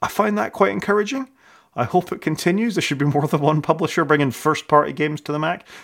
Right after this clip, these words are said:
but it seems there is a little bit of light, is there a glimmer of hope, rather. It's not just all bad news in Mac gaming.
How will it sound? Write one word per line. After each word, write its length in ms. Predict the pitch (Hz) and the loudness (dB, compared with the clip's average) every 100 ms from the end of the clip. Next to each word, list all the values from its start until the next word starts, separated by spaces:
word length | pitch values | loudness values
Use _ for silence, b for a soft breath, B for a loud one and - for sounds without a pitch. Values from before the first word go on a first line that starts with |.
| B | B
but 160 | 135 131 | 0 2
it 180 | - - | 0 -2
seems 220 | 180 143 | -2 2
there 120 | 147 | 2
is 80 | 156 | 4
a 60 | 143 | 4
little 260 | 123 110 | 2 0
bit 100 | 104 | -4
of 120 | - | -6
light, 240 | 98 98 - | -6 -6 -8
is 120 | - | -10
there 180 | - - | -8 -6
a 40 | |
glimmer 320 | 113 123 110 | 0 2 2
of 80 | 107 | 0
hope, 240 | 120 113 113 | 0 0 0
rather. 300 | 98 98 113 | -2 -2 -4
It's 260 | 113 110 | -6 -2
not 140 | 135 - | -2 -2
just 140 | - | -2
all 140 | 113 | -2
bad 260 | 98 95 90 | 0 -2 -4
news 180 | 90 90 | -8 -10
in 100 | 95 | -12
Mac 160 | 92 | -14
gaming. 260 | - 92 90 | -16 -18 -20